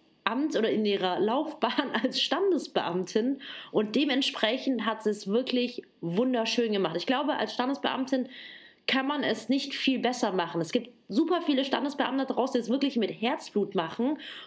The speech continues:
und Gott sei Dank nicht nur herunterrattern, aber ich muss dir ganz klar sagen, das ist bei Standesamt eine Glückssache, da kannst du nicht drauf hinplanen.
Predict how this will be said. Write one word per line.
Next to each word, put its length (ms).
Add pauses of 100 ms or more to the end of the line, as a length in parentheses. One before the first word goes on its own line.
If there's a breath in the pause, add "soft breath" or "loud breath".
und 240
Gott 160
sei 100
Dank 300
nicht 280
nur 140
herunterrattern, 800
aber 240
ich 80
muss 160
dir 80
ganz 280
klar 200
sagen, 440 (380 loud breath)
das 140
ist 180
bei 120
Standesamt 720
eine 240
Glückssache, 580
da 80
kannst 360
du 80
nicht 380
drauf 220
hinplanen. 600